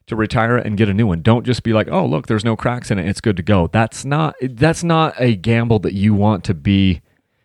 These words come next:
taking with your brain, uh, 'cause your brain, uh,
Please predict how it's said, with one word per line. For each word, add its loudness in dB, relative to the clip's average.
taking 0
with -6
your -4
brain, 2
uh, -2
'cause -6
your -2
brain, 0
uh, -4